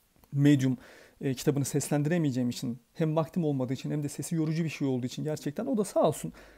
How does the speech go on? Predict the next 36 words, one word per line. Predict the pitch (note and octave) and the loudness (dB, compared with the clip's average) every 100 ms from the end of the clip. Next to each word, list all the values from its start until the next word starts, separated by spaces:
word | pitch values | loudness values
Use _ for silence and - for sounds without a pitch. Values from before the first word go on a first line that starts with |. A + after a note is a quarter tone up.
| - - | -20 -6
Biz | E3 - | -6 -6
profesyonel | - F#3 F#3 - E3+ E3 | 2 2 2 -2 -2 -2
seslendirme | - E3+ - D#3+ D#3+ E3 | -2 -4 -2 -4 -4 -4
sanatçıları | F3+ E3+ - F3 E3+ | -4 -6 -2 -2 0
değiliz | G#3+ A#3+ - | 0 0 -2
ki | C#3 | -4
yani. | C3 A#2 - _ _ _ _ _ _ | -4 -4 -8 _ _ _ _ _ _
Hepimiz | - D3 D3+ | -2 0 -2
sadece | - D3+ B2+ E3 G#3+ B3 | 0 0 2 -2 -4 -6
Stephen | - G3 | 0 0
King | - - | -2 -4
kitabı | D3+ C#3+ | -2 0
okuyan | C#3 D#3 | 0 0
insanlarız. | G3+ F#3 F#3 C3+ - - _ | 0 2 0 0 -4 -12 _
Seslendirdik, | - C4+ - G#3+ C#3+ C#3 G#3 | -2 -2 0 0 0 -2 0
oraya | G#3 | 2
koyduk. | F3+ - G3 F#3 - - - _ | 2 2 0 -2 -8 -20 -20 _
Ondan | - A3+ A3 | 0 2 2
sonra | - G3 A3+ F#4 | 0 -4 -6 -2
yani | G3+ F3 F3 E3+ - - | -2 0 -2 -4 -6 -4
bilmiyorum | C#4 D4+ F3 D3+ | 2 6 6 2
kim | - D#3+ | -2 0
olduğunu. | D3+ D3 F#3+ | 0 0 0
YouTube'da | B3+ - G3 | 0 0 -2
birisi, | G#3+ E3+ - C#3 | 0 -2 -2 -2
o | D#3+ E3+ - | 0 0 -4
Mehmet | F3 F3 F#3 | 0 2 6
Ali | F#3 | 6
Bey'in | E3+ C#3+ | 6 4
yoru-, | D3 F#3 E3+ | 4 4 4
e, | D#3+ D3+ | 2 0
şeyinin, | - D#3+ D3 | 0 0 0
e, | C#3 C#3 C3+ | -2 -4 -2
sesli | E3 D#3 - | -2 -2 -4
kitabının | - C3+ - D3 | -2 -2 -2 -6
altına, | C#3 G3+ - D3 | 4 4 4 -2